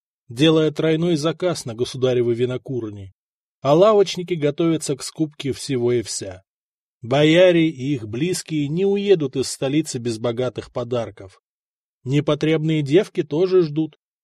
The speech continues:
Они набежали в город и теперь в предвкушении серебряного дождя, что вот-вот прольётся на их головы. Как-то очень быстро в Новгороде появились те, кто решил кормиться таким немудрёным способом.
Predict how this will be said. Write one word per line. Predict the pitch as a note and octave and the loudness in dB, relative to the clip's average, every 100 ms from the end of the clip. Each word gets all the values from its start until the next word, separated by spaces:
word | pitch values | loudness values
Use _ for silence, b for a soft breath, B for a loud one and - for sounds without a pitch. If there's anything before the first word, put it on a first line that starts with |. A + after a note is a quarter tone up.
| _ | _
Они | B2+ D3 G3 | -2 0 2
набежали | G#3+ G3+ G#3 A#3 A#3 | 2 0 0 2 4
в | G3+ | 2
город | D3 G#3+ G#3+ F3+ _ _ - | 4 4 4 0 _ _ -2
и | D3+ | -2
теперь | D3+ D#3+ F#3 G#3 | 2 4 4 4
в | - | -2
предвкушении | A3 - - B3 - F3 G3+ E3+ | -4 -4 -8 -6 0 0 2 -2
серебряного | C3 D3+ D3 C3+ C3+ C3+ C3 | 0 2 2 2 0 0 0
дождя, | B2+ C3 B2 F3+ G#3+ | 0 -2 0 -2 -2
что | - - | -6 -2
вот-вот | E3 F3 D#3+ F#3 F3+ | 0 0 0 -2 -2
прольётся | - D#3 D#3 D#3 D3 D3 | 0 0 2 2 0 -4
на | C3+ | -2
их | C3+ G#2+ | -2 -4
головы. | A2+ A#2 G#2+ F#2 F2+ _ _ _ _ _ _ _ | -2 -4 -4 -10 -16 _ _ _ _ _ _ _
Как-то | - F3 - F#3+ | 0 2 6 8
очень | F#3 F3 F3+ | 8 4 -2
быстро | E3 E3 - A#2 | 4 4 2 -8
в | G2+ | -6
Новгороде | A#2+ E3 C#3 B2+ A#2+ A#2 | -2 0 0 0 -2 -4
появились | - B2+ B2 C3+ C3 A2 | -2 0 0 -2 -6 -10
те, | - F3+ G3 - | -8 -8 -8 -16
кто | - C#3 | -8 -2
решил | C3+ - F3 D#3 | -2 2 0 2
кормиться | D#3 C3+ E3 E3+ C3 | 0 -2 -2 -4 -6
таким | - B2+ - C3+ C3+ | -6 -6 -6 -6 -2
немудрёным | C#3+ C#3+ C3+ C3+ B2+ A#2+ | -2 0 2 2 2 -4
способом. | - - G#2+ - F#2+ F#2 F#2+ | -8 -8 -8 -8 -14 -16 -18